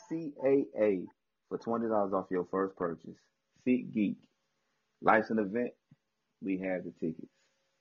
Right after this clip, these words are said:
Well, we gonna move on. We still talking Game of Thrones, but we gonna go into a bigger picture because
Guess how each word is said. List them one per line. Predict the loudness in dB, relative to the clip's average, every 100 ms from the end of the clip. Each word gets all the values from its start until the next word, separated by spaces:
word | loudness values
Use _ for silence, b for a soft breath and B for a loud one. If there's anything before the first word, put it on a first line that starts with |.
| _ _ _ _ _ _ -6
Well, | 2
we | 6
gonna | 8 6 4
move | 2 2 2
on. | 2 2 2 -2 -6 _ -10
We | -8
still | 2 4 4
talking | 4 2 2
Game | 4 4 0
of |
Thrones, | 0 0 0 -2 -2
but | 2 2 2 _ _ _ _ _
we | 2
gonna | 4 4 4
go | 4 4
into | 0 -2
a | -2
bigger | -2 4 4 4 0
picture | 0 -2 0 -6 -6 _ _ _ _
because | -6 0 2 2